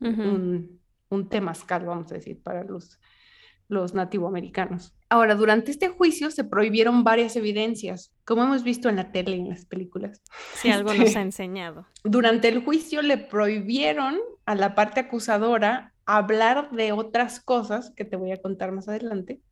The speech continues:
Speaker 2: y con esa información tenían que tomar la decisión,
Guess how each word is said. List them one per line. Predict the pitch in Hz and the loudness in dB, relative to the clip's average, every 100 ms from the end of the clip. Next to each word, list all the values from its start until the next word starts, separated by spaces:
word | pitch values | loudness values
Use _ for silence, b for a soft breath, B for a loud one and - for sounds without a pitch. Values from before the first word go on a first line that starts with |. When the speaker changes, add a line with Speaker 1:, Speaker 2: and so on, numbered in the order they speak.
| _ | _
Speaker 2:
y | 254 233 | -2 2
con | 240 226 240 - - _ - | 6 6 4 0 -12 _ 4
esa | 254 277 311 | 4 6 4
información | 320 330 311 302 302 254 269 | 2 2 0 0 -2 -4 -2
tenían | 226 202 202 | -2 -2 -2
que | 202 | -6
tomar | 196 196 185 | -6 -4 -2
la | 196 | -2
decisión, | 196 185 180 - 190 180 - | -2 -6 -12 -6 -6 -6 -14